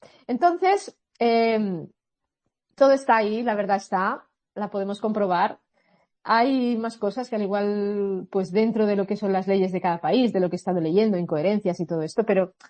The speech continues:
lo más importante así, ya os lo he dicho, el tema del virus, eh,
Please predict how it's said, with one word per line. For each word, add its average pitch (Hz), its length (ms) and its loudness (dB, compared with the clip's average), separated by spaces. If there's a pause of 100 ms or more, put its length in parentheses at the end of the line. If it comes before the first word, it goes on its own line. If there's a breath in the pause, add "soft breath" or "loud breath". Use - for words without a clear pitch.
lo 208 120 2
más 254 180 0
importante 240 540 0
así, 226 420 -6 (480)
ya 202 120 2
os 208 100 -2
lo 233 80 4
he 214 80 2
dicho, 190 400 -4
el 320 60 -16
tema 185 200 -6
del 170 120 -4
virus, 208 480 -8 (640)
eh, 175 540 -4